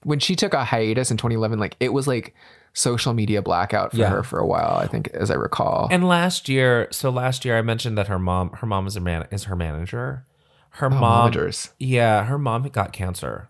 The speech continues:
Speaker 2: last year,
Speaker 1: Oh.
Speaker 2: inflammatory breast cancer, and so that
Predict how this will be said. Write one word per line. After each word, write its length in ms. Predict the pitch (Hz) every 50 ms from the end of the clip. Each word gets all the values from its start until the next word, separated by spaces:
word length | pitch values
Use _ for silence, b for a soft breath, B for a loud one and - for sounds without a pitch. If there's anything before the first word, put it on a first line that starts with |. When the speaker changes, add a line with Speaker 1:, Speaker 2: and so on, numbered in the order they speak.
| _ _ -
Speaker 2:
last 300 | 64 50 - - - -
year, 240 | - - 50 - - - -
Speaker 1:
Oh. 100 | 95 98
Speaker 2:
inflammatory 480 | 104 113 117 98 95 101 107 104 95
breast 320 | 87 - 64 - - - -
cancer, 460 | - - - - - - - - b b b b b b b b _
and 180 | - 113 107 110
so 380 | - - - 120 110 104 101
that 420 | 98 98 101 104 104 101 107 -